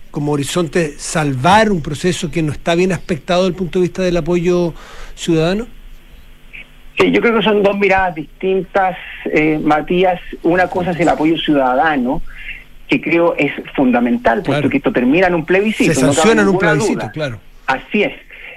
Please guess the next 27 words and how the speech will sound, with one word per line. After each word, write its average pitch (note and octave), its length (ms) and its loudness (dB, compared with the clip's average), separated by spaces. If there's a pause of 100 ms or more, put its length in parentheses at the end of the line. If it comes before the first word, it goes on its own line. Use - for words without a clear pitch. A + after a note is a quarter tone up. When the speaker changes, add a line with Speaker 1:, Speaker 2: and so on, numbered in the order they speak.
(160)
Speaker 2:
Pero, B3+ 540 0
eh, E3+ 240 -4 (200)
yo A#3 240 0 (140)
siempre A#3 420 0
he F#3+ 60 0
creído, E3 760 2 (400)
eh, C3 280 0
y D3+ 100 2
la C#3 100 2
experiencia D#3+ 380 0
de D#3+ 60 4
la C#3+ 60 -2
convención C3 680 0
creo C3 200 0
que B2 60 -2
lo B2 120 0
ratifica, E3 680 0 (380)
que D3+ 100 2
el C#3+ 60 4
apoyo F#3+ 320 0
ciudadano G#3 720 0
no F#3 460 2
depende G#3+ 480 2
tanto F3+ 400 0
del C3 320 0
texto B3+ 720 -2 (560)
como D#3+ 240 0